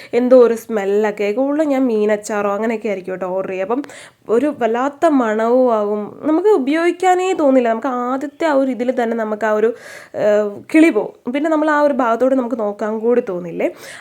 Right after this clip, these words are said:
അപ്പം അങ്ങനെ ഒരിക്കലും നമ്മുടെ ഓയിലിൽ തോന്നാൻ പാടില്ല. നമ്മൾ നല്ല കൊടുക്കുമ്പോൾ അവർ നമുക്ക് പൈസ തന്നിട്ടാണ് നമ്മൾ പ്രൊഡക്റ്റ് കൊടുക്കുന്നതെന്നുണ്ടെങ്കിൽ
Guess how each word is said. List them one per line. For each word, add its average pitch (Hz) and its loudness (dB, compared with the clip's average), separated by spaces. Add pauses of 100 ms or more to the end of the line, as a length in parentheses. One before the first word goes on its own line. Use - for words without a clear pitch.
അപ്പം 359 4
അങ്ങനെ 403 4
ഒരിക്കലും 277 2
നമ്മുടെ 240 0
ഓയിലിൽ 220 2
തോന്നാൻ 190 -6
പാടില്ല. 185 -6
നമ്മൾ 240 0
നല്ല 202 -2
കൊടുക്കുമ്പോൾ 233 -2
അവർ 269 2
നമുക്ക് 208 -4
പൈസ 208 -4
തന്നിട്ടാണ് 202 -6
നമ്മൾ 190 -6
പ്രൊഡക്റ്റ് 185 -6
കൊടുക്കുന്നതെന്നുണ്ടെങ്കിൽ 196 -6